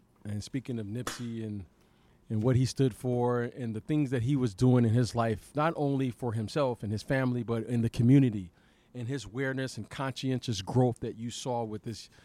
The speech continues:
this young man. And, and of course, the, the story is well documented and is very tragic, and we give our best, uh,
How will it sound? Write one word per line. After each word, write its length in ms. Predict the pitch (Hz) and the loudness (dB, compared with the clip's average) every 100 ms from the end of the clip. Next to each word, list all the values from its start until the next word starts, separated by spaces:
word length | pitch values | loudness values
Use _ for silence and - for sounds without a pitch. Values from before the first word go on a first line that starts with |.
| - _ | -20 _
this 280 | 123 127 - | -2 -2 -2
young 240 | 131 120 110 | -2 -2 -2
man. 340 | 120 117 113 | -2 -4 -4
And, 200 | 110 107 _ _ _ _ _ | -6 -8 _ _ _ _ _
and 180 | 113 110 | -12 -12
of 100 | - | -12
course, 300 | - 147 127 | -6 -4 -4
the, 240 | 127 117 107 | -6 -6 -6
the 80 | 110 | -8
story 400 | - 127 123 123 | -4 -2 0 -2
is 120 | 92 | 0
well 180 | 123 123 | 0 0
documented 560 | 131 120 127 117 117 | 0 -2 -2 0 0
and 100 | 113 | -2
is 100 | 101 | -4
very 280 | 92 123 120 | -2 -2 -2
tragic, 580 | - 139 123 113 123 110 | -4 -2 -2 -4 -6 -6
and 220 | 107 104 - _ - | -8 -10 -14 _ -6
we 120 | 135 | -2
give 160 | 143 | 0
our 100 | 131 | 0
best, 380 | 107 135 123 - - - _ _ _ | 0 0 -2 -6 -20 -20 _ _ _
uh, 60 | - | -20